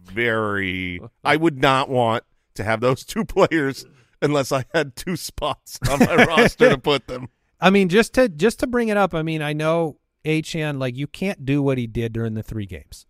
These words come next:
Speaker 1: No.
Speaker 2: The three games he scored five times, he was the number one, number four, number four. But then the five games since he's come back, uh, he got hurt.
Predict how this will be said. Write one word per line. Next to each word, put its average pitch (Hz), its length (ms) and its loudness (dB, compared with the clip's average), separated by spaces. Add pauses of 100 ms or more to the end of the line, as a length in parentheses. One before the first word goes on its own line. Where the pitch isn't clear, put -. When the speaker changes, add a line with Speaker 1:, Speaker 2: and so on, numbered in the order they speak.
(120)
Speaker 1:
No. 165 200 -2 (340)
Speaker 2:
The 135 100 -4
three 185 200 2
games 165 260 0
he 147 60 -6
scored 143 260 -2
five 135 260 0
times, 123 300 -4
he 120 40 -4
was 117 100 -4
the 123 80 -4
number 120 160 -2
one, 117 180 -2
number 113 160 -4
four, 110 180 -6
number 104 220 -6
four. 92 240 -14
But 139 140 -10
then 247 120 -4
the 277 60 -4
five 262 280 0
games 233 260 -4
since 220 140 -6
he's 208 120 -6
come 208 180 -6
back, 139 260 -2 (1120)
uh, 139 240 0
he 147 140 -4
got 170 160 4
hurt. 190 300 4